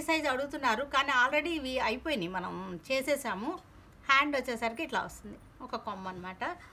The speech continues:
ఫ్రంట్ వచ్చేసరికి మనకి ఇలాగా, ఇది ఫ్రంట్ ఇట్లా వస్తుంది. ఇది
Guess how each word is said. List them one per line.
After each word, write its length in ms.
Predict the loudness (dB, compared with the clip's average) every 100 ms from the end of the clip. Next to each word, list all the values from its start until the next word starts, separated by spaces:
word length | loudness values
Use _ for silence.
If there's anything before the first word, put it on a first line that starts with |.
| -20 -8 2
ఫ్రంట్ 280 | 2 4 -2
వచ్చేసరికి 440 | -2 -2 -2 -4 -4
మనకి 200 | -6 -4 -4
ఇలాగా, 260 | -4 -6 -10 -20 -20 -20 -20 -20 -20 -20 -20 -20 -20 -20 -12 -8
ఇది 120 | -6 -4
ఫ్రంట్ 260 | -6 -8 -10
ఇట్లా 140 | -8 -8
వస్తుంది. 340 | -10 -18 -18 -20 -20 -20 -20 -20 -20 -20 -20 -20 -20 -20 -20 -20 -20 -20 -20 -10
ఇది 100 | -2